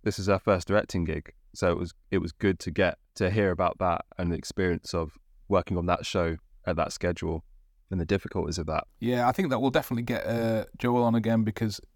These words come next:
Speaker 2: I think she's definitely a friend of podcast now. Uh, and then
Speaker 1: Yeah.
Speaker 2: we had, uh, Adi Asker Chase on, who is the composer of many brilliant pieces of work, but specifically, uh, Heartstopper.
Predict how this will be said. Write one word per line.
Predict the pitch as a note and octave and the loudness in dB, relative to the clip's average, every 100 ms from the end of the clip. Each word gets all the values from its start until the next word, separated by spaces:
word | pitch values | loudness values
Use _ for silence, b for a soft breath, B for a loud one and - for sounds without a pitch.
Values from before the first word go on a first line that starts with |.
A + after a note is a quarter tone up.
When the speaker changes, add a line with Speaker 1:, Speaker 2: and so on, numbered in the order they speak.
| _ | _
Speaker 2:
I | G#2 | -4
think | - A2+ - | -2 -4 -2
she's | A2 G#2+ | -4 -4
definitely | B2 A2 - A2 | -4 -6 -4 -4
a | G#2 | -4
friend | A2 G2+ | -4 -4
of | - | -4
podcast | G#2+ - G2+ - | -8 -6 -6 -4
now. | G#2 G#2 - b b b - | -4 -4 -8 b b b 2
Uh, | D3+ D#3 D#3+ D3+ - | 4 4 2 -2 -2
and | D3 | 0
then | F3+ | 2
Speaker 1:
Yeah. | F#3+ | 4
Speaker 2:
we | G#3 | 2
had, | E3 - F3 A#2+ A2 A#2 C#3 - - | -2 0 2 2 0 0 -2 -4 -8
uh, | B2+ C3 B2+ - - | -4 0 0 0 2
Adi | C#3+ D3+ | 2 2
Asker | D3 - C#3+ | -2 -2 -6
Chase | - F3 F#3 A#2+ | -2 -2 -2 -2
on, | A2 G2+ | -2 -2
who | B2 A#2 A2+ - | 0 2 2 0
is | A#2 A#2 A2+ - A2+ | 0 0 -4 -10 -4
the | A#2+ A#2 A#2 A2 b b b | -2 0 0 -4 b b b
composer | - A#2+ C3+ C3 A#2+ | -4 -2 0 0 0
of | A2+ | 0
many | B2 D#3 B2+ - _ _ _ _ - | 0 2 0 -2 _ _ _ _ -6
brilliant | A#2 A2+ A2 G2+ - | 0 2 0 -2 -4
pieces | - A2 - | -4 -2 -2
of | G#2+ | -2
work, | G#2+ A#2+ B2 - | 0 0 -2 -4
but | A2 - | -6 -6
specifically, | - A2+ C3 B2 A2 A2+ A#2+ - B B B B _ | -8 -6 -4 -2 0 0 0 -4 B B B B _
uh, | A2+ A2+ A2+ A2+ G#2+ | 0 2 2 0 0
Heartstopper. | D#3 F3+ - - G#2 | 0 0 -4 -2 -4